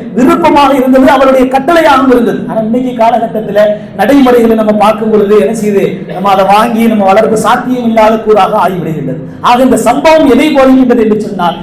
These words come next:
"இன்ன ஹாதா லஹுல் பலாகுல் முபீன்", மிகப்பெரிய சோதனையை நாம என்ன செஞ்சோம், விட்டு, விட்டு, விட்டு வச்சோம் என்பதாக அல்லாஹ் சொல்லி காட்டுறான். பெரிய சோதனை. சரி, சஹாபாக்கள் இந்த அத்தியாயத்தெல்லாம் பெருமானார் ஸல்லல்லாஹு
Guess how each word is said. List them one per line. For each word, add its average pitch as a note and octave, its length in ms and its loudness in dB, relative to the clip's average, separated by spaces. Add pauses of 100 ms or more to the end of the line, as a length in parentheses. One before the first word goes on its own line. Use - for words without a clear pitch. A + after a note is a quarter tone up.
(100)
"இன்ன C#4 280 2
ஹாதா C4 440 2
லஹுல் B3+ 300 2
பலாகுல் C#4+ 480 0
முபீன்", A#3+ 220 0
மிகப்பெரிய E4 600 0
சோதனையை E4+ 580 0
நாம B3+ 180 0
என்ன A3+ 160 -4
செஞ்சோம், G#3 420 -2 (200)
விட்டு, A#3 320 -2
விட்டு, C4 280 2
விட்டு - 280 2
வச்சோம் C4+ 300 2
என்பதாக G#3+ 520 0 (180)
அல்லாஹ் A#3 260 2
சொல்லி G3+ 220 -4
காட்டுறான். E3 400 -8 (1120)
பெரிய G#3+ 400 2
சோதனை. E3 380 0 (240)
சரி, - 340 -4 (840)
சஹாபாக்கள் - 680 0 (1500)
இந்த E3+ 140 -2
அத்தியாயத்தெல்லாம் F#3+ 680 2
பெருமானார் F3+ 360 2
ஸல்லல்லாஹு E3 480 0